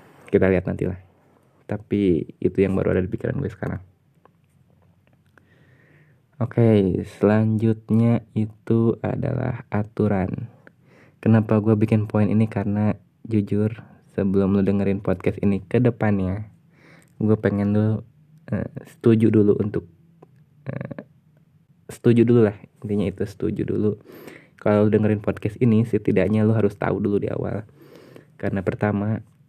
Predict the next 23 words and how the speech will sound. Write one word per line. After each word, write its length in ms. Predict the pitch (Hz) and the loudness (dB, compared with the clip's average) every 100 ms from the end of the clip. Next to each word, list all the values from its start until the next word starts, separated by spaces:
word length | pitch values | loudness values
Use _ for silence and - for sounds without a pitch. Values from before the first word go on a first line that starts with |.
| - | -8
gue 480 | 107 110 110 110 - | -2 2 2 2 0
nggak 140 | 98 | -2
nyari 160 | 95 - | -4 -4
uang. 240 | 95 95 98 107 - _ _ _ | -4 -4 -6 -10 -20 _ _ _
Dan 320 | - 98 98 | -6 -4 -2
gue 160 | 98 98 | -2 -2
nggak 160 | 98 | -2
nyari 180 | 98 95 90 | -4 -6 -6
ketenaran. 1200 | - 98 - - _ - 98 - 113 120 117 110 | -4 -4 -4 -8 _ -6 -4 -2 0 2 2 0
Dan 240 | 98 101 | -2 -4
gue 140 | 104 104 | -2 -2
nggak 280 | 104 - - - _ _ - - _ _ - | -2 -4 -8 -18 _ _ -20 -20 _ _ -4
nyari 640 | 101 101 101 101 101 92 - - | 0 0 0 0 0 -2 -4 -8
viral. 480 | - 104 90 - - | 0 0 0 -4 -8
Itu, 400 | - - 53 - | -8 -4 -4 -6
itu 200 | - - 101 | -8 -2 2
lu 160 | 104 | 4
harus 160 | 101 104 | 2 -2
tahu 160 | - 87 | -6 -6
dulu. 260 | - 50 - - _ _ _ _ _ - - _ _ _ _ _ _ _ _ - | -6 -8 -12 -20 _ _ _ _ _ -20 -20 _ _ _ _ _ _ _ _ -6
Aturan 440 | 107 107 104 104 | -4 -2 0 2
yang 140 | 107 107 101 104 104 104 104 104 101 95 _ - | 2 2 0 -2 -2 -2 0 0 -2 -4 _ -4
ut-, 240 | 113 - | -2 -2